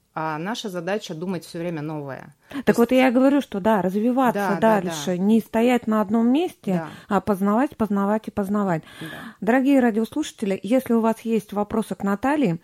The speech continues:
Speaker 2: звоните, а, по телефону прямого эфира двадцать три пятьдесят ноль три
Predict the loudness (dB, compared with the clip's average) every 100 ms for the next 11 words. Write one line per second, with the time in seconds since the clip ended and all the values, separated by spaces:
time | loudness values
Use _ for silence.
0 | _ -4 0 4 4 2 0 -4 -6 _
1 | _ _ -8 -8 -6 -8 -8 -6 -4 -4
2 | -2 -2 -2 -2 -2 -2 -2 -2 -4 -6
3 | -4 -4 -4 -8 -12 -8 -6 -2 -4 -4
4 | -2 -2 -4